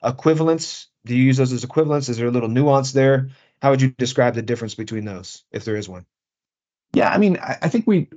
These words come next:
Speaker 2: we don't really get into it because, like, the, the functional identity is the result of the calling.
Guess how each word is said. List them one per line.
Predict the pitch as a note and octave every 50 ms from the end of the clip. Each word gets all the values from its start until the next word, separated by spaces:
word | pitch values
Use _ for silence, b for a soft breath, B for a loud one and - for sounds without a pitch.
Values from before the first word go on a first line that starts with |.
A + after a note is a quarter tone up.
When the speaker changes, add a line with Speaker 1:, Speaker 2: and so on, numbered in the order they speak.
| - _ _
Speaker 2:
we | - E3+ E3+
don't | - A#3+ G#3+
really | G3 F3 E3
get | C#3+ C3+ D3+ E3
into | D#3+ C#3 - D#3+
it | C3 -
because, | C#3+ B2+ C3+ B2 A2+
like, | B2+ B2 A#2+ A#2+ -
the, | - C3+ - - -
the | F3+ C3+ C3
functional | - F#3 F#3+ F3+ E3+ D3+
identity | C3+ B2+ C3 C3+ C3 B2 A#2 A2+
is | G#2+ G2+
the | G#2+
result | G#2 G#2 G2+ A#2+ B2+ C3+ C#3 -
of | C3
the | C3+ C3
calling. | - C3 C3+ C#3 C#3 C#3 C#3+ C#3+